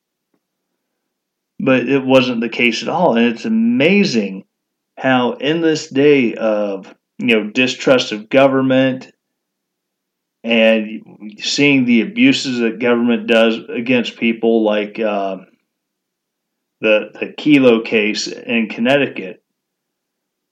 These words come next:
where the town bought up a, a neighborhood,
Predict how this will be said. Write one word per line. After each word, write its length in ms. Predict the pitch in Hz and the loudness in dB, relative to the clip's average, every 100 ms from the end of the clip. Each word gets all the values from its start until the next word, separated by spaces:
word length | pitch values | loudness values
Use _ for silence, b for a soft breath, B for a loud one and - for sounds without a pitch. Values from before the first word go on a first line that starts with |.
| _ | _
where 680 | 104 113 110 113 110 107 104 _ _ _ _ _ _ _ | -4 0 2 2 0 -2 -6 _ _ _ _ _ _ _
the 140 | 110 113 | -4 -4
town 760 | - 117 117 113 113 107 - - | -2 -2 0 0 -2 -4 -10 -2
bought 260 | 113 113 | 2 2
up 280 | 123 117 - _ | 2 0 -6 _
a, 380 | - 120 113 104 | -4 -2 -2 -4
a 140 | 110 110 | -6 -4
neighborhood, 920 | 110 143 175 131 104 104 101 123 | 0 2 4 2 0 -2 -2 -4